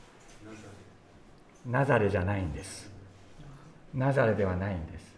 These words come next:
Speaker 2: ナザレから数キロのところに、チポリという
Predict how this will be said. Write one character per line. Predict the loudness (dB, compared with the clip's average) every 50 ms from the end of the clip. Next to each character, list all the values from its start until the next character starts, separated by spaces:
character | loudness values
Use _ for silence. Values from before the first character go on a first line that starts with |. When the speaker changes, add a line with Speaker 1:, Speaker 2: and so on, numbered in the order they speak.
| -20 -20 -20 -20 -20 -20 -20 -20 -20 -14 -6 -4 -2 -2 -2 -2 -4 -8 -14 -16 -18 -18 -20 -20 -20 -20 -20 -20 -20 -20 -20 -20 -20 -20 -20 -20 -20 -20 -20 -20 -20 -20 -20 -20 -14 -4
Speaker 2:
ナ | 2 6 6 8
ザ | 8 8 8
レ | 8 6
か | 6 6 6
ら | 6 4
数 | 4 4 4 4 4
キ | 4 2
ロ | 0 2
の | 0 -2 -2
と | -2 -2
こ | -2 0 0
ろ | 0 2
に、 | 2 2 0 0 -2 -4 -8 -12 -18 -20 -20 -20 -20 -20 -20 -20 -20 -20 -20 -20 -20 -20 -20 -20 -20 -20 -20 -20 -20 -16
チ | -16 -8 4
ポ | 6 8
リ | 8 8 6
と | 2 2 0
い | 0 -2 -4 -6
う | -8